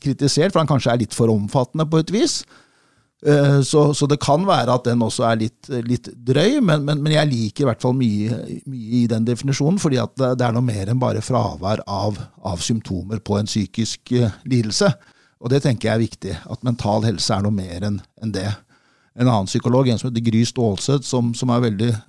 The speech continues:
veldig dyktig og har en god tilnærming til dette her, er, eh, hun definerer mental helse som, som på en måte evnen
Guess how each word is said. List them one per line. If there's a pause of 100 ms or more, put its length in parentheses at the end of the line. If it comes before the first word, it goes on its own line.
(120)
veldig
dyktig
og
har
en (340)
god
tilnærming
til
dette
her, (140)
er, (520)
eh,
hun
definerer
mental
helse
som, (520)
som
på
en
måte
evnen